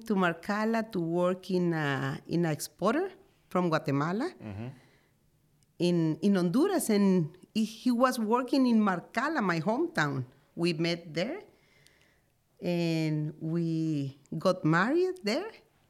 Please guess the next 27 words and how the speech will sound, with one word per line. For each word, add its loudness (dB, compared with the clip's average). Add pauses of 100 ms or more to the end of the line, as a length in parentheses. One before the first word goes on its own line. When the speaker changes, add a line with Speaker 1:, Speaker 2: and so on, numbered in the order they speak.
(180)
Speaker 1:
and 2
we 2
started -2
our -2 (380)
own 2
business -4 (160)
Speaker 2:
Yeah. -4 (180)
Speaker 1:
as -2
a -2
family, 0 (500)
as -4 (600)
Finca 0
El 0
Puente -2
in 2
nineteen 0
ninety-seven. -4 (1160)
Speaker 2:
But -8
your 2
f-, -6
your 2
father 4
was 0
fa-, 0
already 0
farming -4
coffee? -10